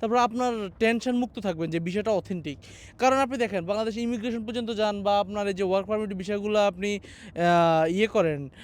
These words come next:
আপনার বাংলাদেশের যেই মিনিস্ট্রি বা যেখান থেকে আপনি চেক করেন না কেন, কেউ অথেন্টিক সোর্স নেই যেটা চেক করার। তারপরও আপনি যদি নিজের কাজটা নিজে করেন, তাহলে ইনশাল্লাহ আপনার কোনো টেনশন থাকবে না। তাই অবশ্যই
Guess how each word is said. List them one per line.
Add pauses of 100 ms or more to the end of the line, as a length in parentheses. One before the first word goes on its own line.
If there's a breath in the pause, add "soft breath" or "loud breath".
(180 loud breath)
আপনার
বাংলাদেশের
যেই
মিনিস্ট্রি
বা
যেখান
থেকে
আপনি
চেক
করেন
না
কেন,
কেউ
অথেন্টিক
সোর্স
নেই
যেটা
চেক
করার। (540 loud breath)
তারপরও
আপনি
যদি
নিজের
কাজটা
নিজে
করেন,
তাহলে
ইনশাল্লাহ
আপনার
কোনো
টেনশন
থাকবে
না। (360 loud breath)
তাই
অবশ্যই